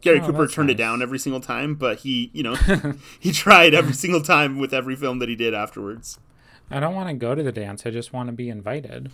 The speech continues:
Speaker 1: Yeah, for sure. So.
Speaker 2: All right. Do you have any other people that you wanna talk about or any other personnel?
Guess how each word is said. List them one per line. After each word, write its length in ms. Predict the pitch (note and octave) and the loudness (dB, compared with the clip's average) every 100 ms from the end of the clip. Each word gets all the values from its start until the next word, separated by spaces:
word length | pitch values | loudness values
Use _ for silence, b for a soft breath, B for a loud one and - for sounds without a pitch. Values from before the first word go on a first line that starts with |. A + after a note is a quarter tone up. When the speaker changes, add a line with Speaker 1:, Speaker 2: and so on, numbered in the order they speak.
| - | -18
Speaker 1:
Yeah, 200 | - G2+ | -8 -8
for 180 | G2+ A#2 | -8 -12
sure. 260 | - G#2 G#2+ - - - - | -10 -10 -10 -18 -20 -20 -20
So. 400 | - - A#2 A#2 - - - - _ b b b b b b - | -20 -14 -10 -8 -10 -12 -18 -20 _ b b b b b b -14
Speaker 2:
All 200 | C3+ F3 | -10 -8
right. 280 | F3 D#3 D#3+ | -6 -6 -6
Do 100 | C3 | -4
you 60 | D#3 | -2
have 80 | D3+ | -2
any 240 | F3 F3 | -4 -6
other 420 | E3+ C3 C3 C3 | -6 -4 -4 -4
people 360 | B2+ - C3+ F3 | -6 -8 -6 -4
that 100 | F3+ | -4
you 120 | F3 | -6
wanna 220 | F3 F3 | -6 -8
talk 240 | - F3 F3 | -8 -10 -8
about 300 | F3+ F3+ E3+ | -8 -6 -6
or 80 | |
any 240 | B2+ A#2+ A#2+ | -6 -6 -6
other 460 | A#2 A#2 A2+ A#2+ - _ _ _ | -6 -8 -8 -10 -12 _ _ _
personnel? 540 | C#3 B2 C3+ B2+ D3 | -10 -8 -6 -8 -8